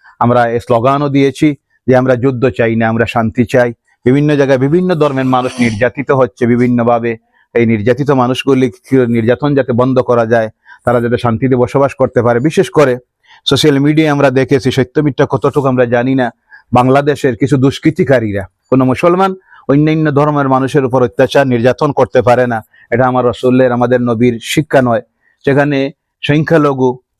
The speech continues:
হিন্দু ভাইদের উপরে কিছু দুষ্কৃতীরা, যারা মুসলমানের দাবি করতে পারবে না, অত্যাচার করতেছে। বিভিন্ন জায়গায় কিছু দুই একটি মন্দিরের উপর আক্রমণ করেছে, আমরা তীব্র নিন্দা জানিয়েছি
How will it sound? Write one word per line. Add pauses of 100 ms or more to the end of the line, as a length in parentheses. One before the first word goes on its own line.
হিন্দু
ভাইদের
উপরে (160)
কিছু
দুষ্কৃতীরা, (400)
যারা
মুসলমানের
দাবি
করতে
পারবে
না, (380)
অত্যাচার (220)
করতেছে। (420)
বিভিন্ন
জায়গায়
কিছু
দুই
একটি
মন্দিরের
উপর
আক্রমণ
করেছে,
আমরা
তীব্র
নিন্দা
জানিয়েছি